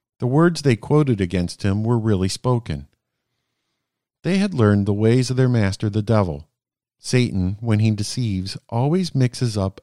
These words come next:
a large element of truth with his deceits. This is why we should never argue with him,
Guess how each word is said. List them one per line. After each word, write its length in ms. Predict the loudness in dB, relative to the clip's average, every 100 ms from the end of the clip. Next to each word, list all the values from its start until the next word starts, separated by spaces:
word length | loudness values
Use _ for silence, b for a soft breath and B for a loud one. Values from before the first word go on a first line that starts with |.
| -6
a 100 | -4
large 360 | -2 0 0
element 380 | 0 0 0 -2
of 80 | -4
truth 420 | -4 -2 -2 -4
with 160 | -8 -4
his 160 | -6
deceits. 680 | -6 -10 -6 -6 -6 -14 -18 _ _ _ _ _ _ _ _ _
This 180 | -4 0
is 160 | -2
why 300 | 0 2 2
we 140 | 2 0
should 200 | -2 -2
never 320 | 0 0 -2 0
argue 320 | -2 0 -4
with 220 | -4 -6
him, 280 | -6 -6